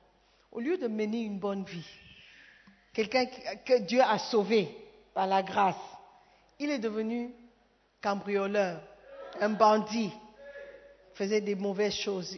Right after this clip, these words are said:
Et un jour, on l'a attrapé. Et il devait faire, présenter, se présenter devant le juge.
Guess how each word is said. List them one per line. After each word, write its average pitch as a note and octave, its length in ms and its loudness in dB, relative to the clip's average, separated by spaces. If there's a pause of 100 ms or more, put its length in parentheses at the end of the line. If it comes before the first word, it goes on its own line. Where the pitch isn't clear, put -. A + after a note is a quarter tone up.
(120)
Et G#3 200 -10 (160)
un A3+ 160 -2
jour, G#3 520 -2
on G3+ 100 -2
l'a F#3 180 -4
attrapé. D#3 460 -12 (840)
Et G#3 60 0
il G#3+ 160 -4
devait G3+ 260 0
faire, G3 220 -4 (1300)
présenter, F#3+ 560 -4
se G3+ 140 -6
présenter G3+ 500 -4
devant G3 280 -4
le F#3+ 140 0
juge. - 600 -6